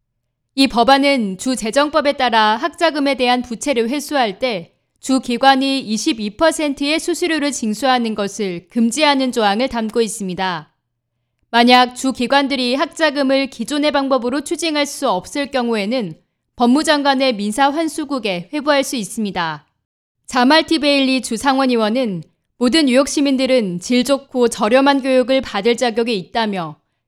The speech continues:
이 법안은 학생의 총 부채에 쌓이는 추가 수수료와 비용을 없애고 대출자들이 초과 근무를 통해 지불하는 금액을 줄이며, 이미 막대한 빚을 갚기 위해 고군분투하고 있는 학생들의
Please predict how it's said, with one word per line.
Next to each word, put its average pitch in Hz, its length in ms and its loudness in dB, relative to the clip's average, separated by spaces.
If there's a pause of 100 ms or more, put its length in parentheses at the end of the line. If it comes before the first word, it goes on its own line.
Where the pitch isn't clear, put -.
이 240 100 2
법안은 247 640 2
학생의 294 580 0
총 311 220 -2
부채에 302 500 -2
쌓이는 269 560 0
추가 320 300 2
수수료와 285 560 0
비용을 247 440 0
없애고 208 680 -4 (300)
대출자들이 254 800 2
초과 311 300 2
근무를 262 360 0
통해 247 360 0
지불하는 269 540 0
금액을 233 400 0
줄이며, 208 580 -2 (380)
이미 240 300 6
막대한 294 560 2
빚을 269 260 0
갚기 247 440 -2
위해 233 440 2
고군분투하고 277 800 2
있는 262 220 0
학생들의 269 720 -2